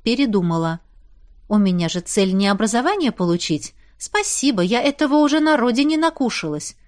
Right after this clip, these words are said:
Мне пару искать надо. А как ее найдешь, если пересекаешься с оборотнями лишь за едой, и то дважды в сутки?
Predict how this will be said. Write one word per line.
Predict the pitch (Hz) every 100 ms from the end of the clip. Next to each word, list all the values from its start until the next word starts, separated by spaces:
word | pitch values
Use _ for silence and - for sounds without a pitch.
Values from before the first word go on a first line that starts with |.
| _ - -
Мне | 330 339
пару | 330 330 339 320
искать | 285 - 240 226
надо. | 214 185 170 160 - - - - -
А | 294 311
как | 330 330 269
ее | 247 269
найдешь, | 269 269 247 330 269
если | 233 240
пересекаешься | 240 240 226 254 - 254 233 -
с | 226
оборотнями | 330 254 220 190 208 202
лишь | 202 247 220
за | 262
едой, | 240 285 226 294 214
и | 190
то | -
дважды | 277 202 220 208
в | 262
сутки? | - 269 - - 160